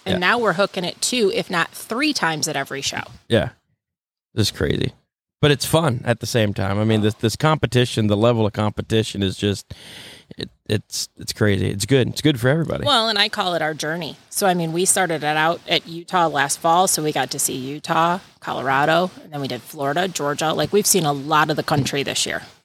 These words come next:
Speaker 2: Ev-, pretty much every part of the United States you've kinda seen some part of. So that's, that's pretty good. Uh, tell us about the horses you guys are using going into the finals here. Uh, you might not be using the same six or know yet exactly what horses you,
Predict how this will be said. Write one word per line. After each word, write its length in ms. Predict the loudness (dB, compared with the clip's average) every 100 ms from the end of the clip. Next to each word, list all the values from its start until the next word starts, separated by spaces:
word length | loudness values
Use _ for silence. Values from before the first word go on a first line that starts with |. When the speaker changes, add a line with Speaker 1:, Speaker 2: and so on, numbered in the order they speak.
| 0
Speaker 2:
Ev-, 220 | 2 2 4
pretty 200 | 4 6
much 180 | 4
every 420 | 4 4 6 4 2 0
part 260 | 4 6
of 160 | 6 2 -2
the 60 | 0
United 320 | 4 4 2
States 540 | 2 2 2 -2 -8 -4
you've 320 | -4 -4 -2
kinda 260 | 0 2
seen 380 | 2 2 2 0
some 260 | 0 0 2
part 260 | 2 0
of. 300 | -2 -4 -8 -14 _ _ _ _ _
So 280 | 2 2 2
that's, 300 | 0 0 -4
that's 220 | -2 -2
pretty 240 | 0 0
good. 260 | 2 0 -2 2
Uh, 160 | 2
tell 180 | 4 4
us 120 | 4 2
about 380 | 2 2 2 2
the 100 | 4
horses 560 | 4 4 2 -2 -2 -2
you 80 |
guys 240 | 2 4 4
are 80 | 2
using 440 | 4 4 2 0 -6 -18 -20 -12 0
going 320 | 4 4 4
into 220 | 4 4
the 80 | 2
finals 460 | 2 2 4 2 2
here. 400 | 2 2 0 -2
Uh, 120 | -2
you 120 | 2 4
might 200 | 4 2
not 160 | 0
be 80 | 2
using 240 | 0 2 0
the 60 |
same 300 | 0 2 2
six 400 | 2 0 0 0
or 80 | 0
know 220 | 4 4
yet 240 | 4 4 2
exactly 440 | 2 2 2 0
what 160 | 0 2
horses 460 | 2 0 -2 -4 -4
you, 160 | -4